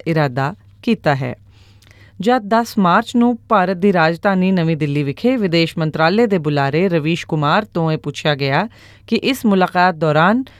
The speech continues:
ਕਰਤਾਰਪੁਰ ਤੋਂ ਇਲਾਵਾ ਕੋਈ ਹੋਰ ਮੁੱਦਿਆਂ ਤੇ ਵੀ ਗੱਲਬਾਤ ਹੋ ਸਕਦੀ ਹੈ ਜਾਂ ਨਹੀਂ, ਤੇ ਉਹਨਾਂ ਨੇ ਸਾਫ਼ ਕਹਿ ਦਿੱਤਾ ਕਿ ਇਸ ਮੁਲਾਕਾਤ ਦਾ ਮਕਸਦ ਸਾਨੂੰ ਠੀਕ ਤਰੀਕੇ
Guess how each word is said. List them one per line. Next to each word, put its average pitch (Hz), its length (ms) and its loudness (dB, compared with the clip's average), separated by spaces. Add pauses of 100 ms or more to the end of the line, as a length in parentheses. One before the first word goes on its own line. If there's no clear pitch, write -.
(200)
ਕਰਤਾਰਪੁਰ 190 680 0
ਤੋਂ 208 140 0
ਇਲਾਵਾ 170 400 2
ਕੋਈ 170 240 0
ਹੋਰ 175 300 2
ਮੁੱਦਿਆਂ 202 400 0
ਤੇ 180 140 0
ਵੀ 185 140 0
ਗੱਲਬਾਤ 156 520 0 (100)
ਹੋ 139 100 -2
ਸਕਦੀ 233 460 0
ਹੈ 180 120 2
ਜਾਂ 147 220 0
ਨਹੀਂ, 202 460 0 (260)
ਤੇ 226 80 0
ਉਹਨਾਂ 247 180 2
ਨੇ 247 100 0
ਸਾਫ਼ 214 420 -2
ਕਹਿ 175 140 0
ਦਿੱਤਾ 175 380 -2
ਕਿ 208 200 -8 (100)
ਇਸ 262 280 -2
ਮੁਲਾਕਾਤ 196 640 0
ਦਾ 165 140 -2
ਮਕਸਦ 170 540 -2
ਸਾਨੂੰ 170 480 -2 (300)
ਠੀਕ 285 360 0
ਤਰੀਕੇ 165 400 -4